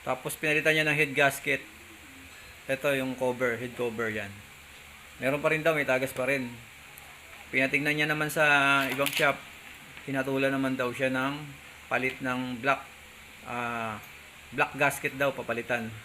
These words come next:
So, top overhaul yun. Sinilip lang daw dito sa ilalim. Pagkatapos nun, hatol na. Eight hundred ang labor, hindi pa kasama yung materyales o yung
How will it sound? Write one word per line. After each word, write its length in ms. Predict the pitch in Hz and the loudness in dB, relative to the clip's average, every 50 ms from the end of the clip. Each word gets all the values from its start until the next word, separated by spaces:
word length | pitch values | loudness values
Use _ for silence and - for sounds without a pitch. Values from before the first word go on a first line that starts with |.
| - - - - - - - - - - - - - - - | -16 -20 -20 -20 -20 -20 -20 -20 -20 -20 -20 -20 -20 -14 -8
So, 160 | - 151 143 | -4 -4 0
top 220 | 143 - 143 - 135 | 0 0 0 2 0
overhaul 340 | 156 143 143 143 143 147 | 0 0 0 0 0 0
yun. 300 | 143 139 156 151 139 123 117 107 110 110 - - - - - - - - - - - - - - - - - - - - - - | 0 0 0 0 -2 -2 -6 -10 -14 -16 -18 -18 -20 -20 -20 -20 -20 -20 -20 -20 -20 -20 -20 -20 -20 -20 -20 -18 -18 -18 -18 -12
Sinilip 380 | - - 165 170 175 170 180 175 | -4 0 4 4 6 6 4 4
lang 160 | 170 170 170 | 4 2 4
daw 100 | 170 170 | 4 2
dito 220 | 165 165 165 160 156 | 4 2 0 2 2
sa 80 | 165 | 0
ilalim. 400 | 151 147 143 135 131 131 120 110 - - - - - - 1047 - - - 906 932 932 906 - - - - - 719 - - - 855 855 - - - - | 2 4 4 4 2 0 -2 -2 0 0 0 0 0 -2 -2 -2 -2 0 0 0 0 0 -2 -2 -4 -8 -10 -10 -8 -8 -6 -6 -8 -8 -8 -8 -6
Pagkatapos 400 | - 139 143 147 151 151 151 165 | -2 0 2 4 4 4 4 2
nun, 100 | 160 143 | 2 4
hatol 300 | 135 127 123 - 127 123 | 2 2 2 0 -2 -2
na. 240 | 123 123 123 123 120 - - - - - - - - | -2 -2 -2 -4 -4 -10 -16 -18 -18 -18 -20 -18 -6
Eight 220 | - 156 147 143 156 | -2 -2 2 4 4
hundred 320 | 151 151 151 156 151 147 | 4 4 2 0 0 0
ang 80 | 147 147 | 0 2
labor, 400 | 147 156 151 139 139 135 135 135 135 135 135 131 - - - - | 2 0 0 2 2 0 0 0 -2 -8 -12 -14 -16 -18 -14 -12
hindi 180 | 135 123 131 | -6 -6 -4
pa 220 | 127 131 131 131 131 | -2 0 0 0 0
kasama 240 | 139 127 127 131 | 0 0 0 0
yung 160 | 131 131 131 131 | 0 0 0 -2
materyales 640 | 127 127 127 120 123 127 127 127 123 120 120 117 113 | -2 -4 -4 -2 2 2 2 2 2 -2 -4 -4 -6
o 140 | 113 120 120 | -6 -4 -4
yung 320 | 120 117 120 120 123 | -4 -4 -6 -8 -10